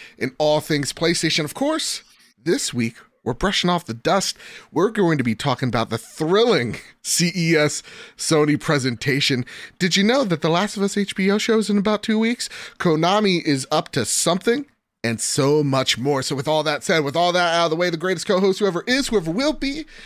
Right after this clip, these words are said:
Mister Kyle Stevenson. How are you, sir? I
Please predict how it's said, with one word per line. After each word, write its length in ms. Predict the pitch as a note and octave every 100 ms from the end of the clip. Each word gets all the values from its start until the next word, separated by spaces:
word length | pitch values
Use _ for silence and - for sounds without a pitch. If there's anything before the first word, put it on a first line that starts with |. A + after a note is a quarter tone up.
| - -
Mister 240 | E3 B2+
Kyle 520 | - - G3 B3 G3
Stevenson. 760 | C#3+ - F3+ G#3 A3+ A3+ - B3
How 260 | E3+ G3+ -
are 160 | D3+
you, 180 | F#3 G3+
sir? 300 | G3+ G#3+ G#3 - - - -
I 220 | - -